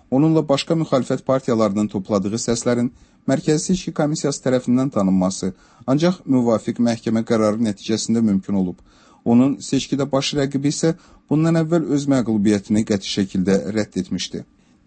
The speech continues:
Neftlə zəngin Qazaxstanda Sovet dövrünə nisbətən korrupsiyanın artdığını ölkə vətəndaşlarının əlli səkkiz faizi etiraf edir. Orada bu yaxınlarda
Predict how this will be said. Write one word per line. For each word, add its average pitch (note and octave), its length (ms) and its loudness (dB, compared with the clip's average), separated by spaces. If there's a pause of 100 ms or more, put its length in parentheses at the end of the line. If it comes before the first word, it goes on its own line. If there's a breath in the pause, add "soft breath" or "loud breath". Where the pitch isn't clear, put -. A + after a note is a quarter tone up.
(100)
Neftlə A2 400 2
zəngin A2 480 2
Qazaxstanda B2+ 640 0
Sovet E3 300 0
dövrünə D3 400 2
nisbətən B2+ 420 -2
korrupsiyanın A#2+ 640 0
artdığını A2+ 560 0
ölkə G#2 240 -2
vətəndaşlarının G#2 800 0
əlli G2+ 240 -2
səkkiz - 400 -4
faizi G2+ 320 2
etiraf F#2+ 320 -2
edir. F#2 280 -4 (280 soft breath)
Orada C3+ 300 2
bu D#3 100 2
yaxınlarda A2+ 460 0